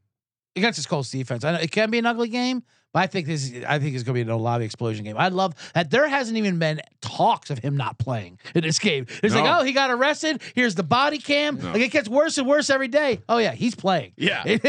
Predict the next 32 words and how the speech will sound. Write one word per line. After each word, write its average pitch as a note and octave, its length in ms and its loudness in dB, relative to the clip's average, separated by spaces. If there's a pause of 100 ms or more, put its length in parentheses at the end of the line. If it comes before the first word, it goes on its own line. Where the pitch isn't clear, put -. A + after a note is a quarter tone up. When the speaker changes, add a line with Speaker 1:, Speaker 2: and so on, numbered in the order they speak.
(140)
Speaker 2:
It's G3 180 0
the D4+ 200 2
N - 100 2
F - 160 0
L, G#3+ 300 2
Speaker 1:
playing. F3+ 180 -2
Right. F#3+ 180 0
Speaker 2:
C A#2 60 -10
J. D3+ 40 -10 (120)
Speaker 3:
It's F#3 80 0
the A3 140 4
Speaker 1:
Uh, A3+ 60 2
Speaker 3:
National F#3+ 640 2
Football F3+ 680 0
League. F#3 360 2
Speaker 1:
right. D3 240 0 (220)
And F#3+ 120 4
he's G4+ 120 2
got A#4+ 120 2
a A#3 40 2
low F3+ 420 2
numbers. D#3+ 380 0
Four D4 200 0
and F4+ 60 2
a E4+ 40 6
half D#4 100 0
scratches, B3 400 -2
but G3+ 100 4
I A3+ 40 4
like A3 180 2
his E3 140 -2
yardage. C#3+ 380 0